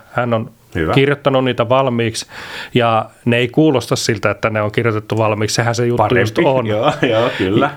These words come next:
Speaker 1: Mutta esimerkiksi eilen, nyt en ole runouden asiantuntija, mutta minusta tuntuu, että Hamlettia liipas puolitoista minuuttia ihan aika hyvällä englannilla. Ja tota,
Speaker 2: Aha.
Speaker 1: jengi oli siis,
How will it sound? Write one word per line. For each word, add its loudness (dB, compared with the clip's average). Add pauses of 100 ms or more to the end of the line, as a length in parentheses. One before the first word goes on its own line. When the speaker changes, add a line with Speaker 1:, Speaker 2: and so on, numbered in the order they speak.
Speaker 1:
Mutta 0
esimerkiksi 0
eilen, 4 (680)
nyt 2
en 2
ole 6
runouden 4
asiantuntija, 2
mutta 0
minusta 2
tuntuu, 2
että 0
Hamlettia 2
liipas -2
puolitoista 0
minuuttia 0 (440)
ihan 2
aika 2
hyvällä 2
englannilla. 0
Ja 2
tota, 0 (200)
Speaker 2:
Aha. -6 (260)
Speaker 1:
jengi 2
oli 2
siis, -2